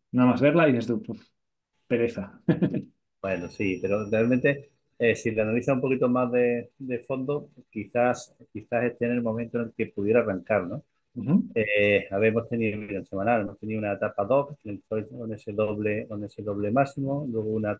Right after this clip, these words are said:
Speaker 2: tres, incluso ahora una cuatro que ha finalizado con ese doble mínimo, ¿no? Con lo cual ahora tendríamos ya una etapa uno. Una etapa uno,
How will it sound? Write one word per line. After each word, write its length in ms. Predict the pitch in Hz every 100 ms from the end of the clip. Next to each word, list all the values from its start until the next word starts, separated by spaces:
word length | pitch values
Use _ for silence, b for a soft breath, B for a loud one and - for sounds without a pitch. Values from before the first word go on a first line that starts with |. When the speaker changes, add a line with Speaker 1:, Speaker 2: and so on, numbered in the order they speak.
| -
Speaker 2:
tres, 460 | 131 139 139 143 - _ _ _ _ _ -
incluso 380 | 110 107 -
ahora 340 | 113 123 131 - _ _ _ - 113
una 200 | 127 123
cuatro 300 | - 135 143
que 60 | 127
ha 60 | -
finalizado 380 | 123 110 127
con 120 | 123 120
ese 200 | 113 117
doble 300 | 110 110 110
mínimo, 400 | 110 110 87 85
¿no? 180 | 135 - _ _
Con 100 | 92
lo 80 | 95
cual 180 | 110 113
ahora 200 | 117 120
tendríamos 440 | 110 113 113 107
ya 260 | 120 147 - _ -
una 140 | 113
etapa 280 | 107 101 101
uno. 360 | 107 104 90 - _ _ _ _ _ _ _ _ _ _ _
Una 180 | 104 101
etapa 280 | 101 98 110
uno, 460 | 151 165 196 156